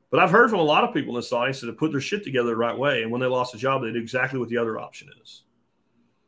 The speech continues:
Take a couple days off. Go have a nice meal. Take a walk in the woods or something. Think about what you really want in your life.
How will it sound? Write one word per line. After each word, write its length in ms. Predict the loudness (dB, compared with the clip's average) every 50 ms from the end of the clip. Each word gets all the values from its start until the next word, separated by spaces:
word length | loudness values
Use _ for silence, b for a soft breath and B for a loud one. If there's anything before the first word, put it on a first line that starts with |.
| _ _ _ _ _ _ _ _ _ _ _ _ _ _ _ _ _ _ _ _ _ _
Take 140 | 0 0 0
a 40 | 0
couple 220 | 0 0 0 2
days 200 | 2 4 4 4
off. 360 | 4 2 0 -2 -4 -10 -20 _ _ _ _ _ _ _ _ _ _ _ _ -4
Go 100 | 0 0
have 80 | 0
a 20 | 2
nice 240 | 0 -2 -2 -2
meal. 260 | -2 -2 -2 -2 -6 -10 _ _ _ _ _ _ _ _ _ _ _ _ _ -4
Take 140 | -2 0
a 40 | 2
walk 240 | 2 2 2 2 0
in 60 | -2
the 80 | -4 -4
woods 240 | -2 -2 -2 -4 -4
or 60 | -6
something. 360 | -6 -6 -8 -8 -8 -12 -16 _ _ _ _ _ _ _ _ _ _ _ -2
Think 140 | 0 0
about 180 | 2 0 0 0
what 160 | -2 -4 -4
you 60 | -4
really 160 | -4 -2 -2 -2
want 160 | -2 -2 -2
in 40 | -4
your 100 | -4 -4
life. 400 | -4 -4 -4 -6 -8 -12 _